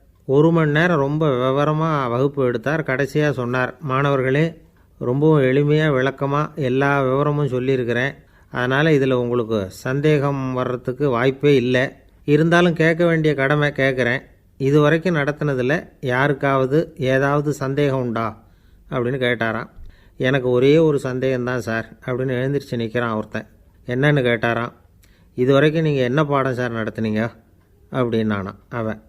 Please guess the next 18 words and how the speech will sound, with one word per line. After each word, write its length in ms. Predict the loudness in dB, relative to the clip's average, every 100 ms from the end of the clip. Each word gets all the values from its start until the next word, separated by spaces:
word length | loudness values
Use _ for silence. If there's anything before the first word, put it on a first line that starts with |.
| _ _ -6
அம்மாக்காரங்களுக்கு 800 | 2 4 6 4 2 2 0 0
அடிக்கடி 520 | 0 0 0 0 2
ஏற்படுற 480 | 0 0 -4 -4 -4
கவலை 340 | -4 -2 0 -2
ஒண்ணு 120 | -2
உண்டு. 400 | -4 -4 -8 -10 _ _ _
அதாவது, 480 | -6 -2 0 0 -2
குழந்தை 400 | -2 -4 -2 -4
சரியா 380 | -6 -4 -2 -2
சாப்பிட 340 | -4 -6 -6
மாட்டேங்குதே 680 | -6 -8 -8 -8 -8 -6 -8 -10 _ _
அப்படிங்கிற 400 | -10 -6 -4 -4
கவலை. 400 | -4 -6 -6 -10 _ _ _ _ _
இவங்கெல்லாம் 440 | -2 0 2 2 2
ஒரு 280 | 2 2 0
விஷயத்த 320 | -2 -4 -4
நல்லா 300 | -4 -2 -4
புரிஞ்சுக்கணும். 540 | -4 -4 -4 -6 -8